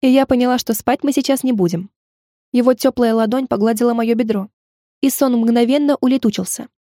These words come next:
Но через десять минут нас прервали на самом интересном месте. Осторожный стук в дверь заставил меня вздрогнуть, и я едва не подскочила до потолка. Кому ещё не спится в такую рань?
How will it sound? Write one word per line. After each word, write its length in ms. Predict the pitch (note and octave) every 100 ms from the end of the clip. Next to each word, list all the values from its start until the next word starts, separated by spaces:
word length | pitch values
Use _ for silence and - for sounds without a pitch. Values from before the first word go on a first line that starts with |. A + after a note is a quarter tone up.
| _ _ _ _ _ _
Но 120 | B3
через 260 | B3 B3+ B3+
десять 300 | A3+ A#3+ -
минут 320 | G#3+ A3 C#4+ - _ _
нас 240 | B3+ E4+ -
прервали 380 | C4 B3 C4+
на 120 | B3+ A3
самом 340 | - C#4+ C#4
интересном 520 | A3 G#3 G3+ G3+ A3 G#3+
месте. 440 | F3 - - - _ _ _ _ _ _ -
Осторожный 480 | A3+ B3+ B3 A#3
стук 240 | A3 A3+ -
в 60 |
дверь 300 | G3 G3+ C#4 - _ _ _ -
заставил 420 | A#3+ - D4+ D4
меня 180 | C4+ C#4+
вздрогнуть, 540 | A#3 A3+ F#3 F3 - _ _ -
и 60 |
я 220 | B3 C4+
едва 180 | C4+ A#3+
не 80 | B3
подскочила 540 | A#3+ - A#3+ - C#4
до 80 | C4
потолка. 480 | C4 C#4 C#4 G#3+ G#3 _ _ _ _ _ _
Кому 320 | - D#4+ D#4+ B3+
ещё 180 | A3+
не 80 | A3+
спится 300 | A3+ D4+ -
в 40 | -
такую 360 | G#3 A#3+ B3+
рань? 240 | A#3+ F#3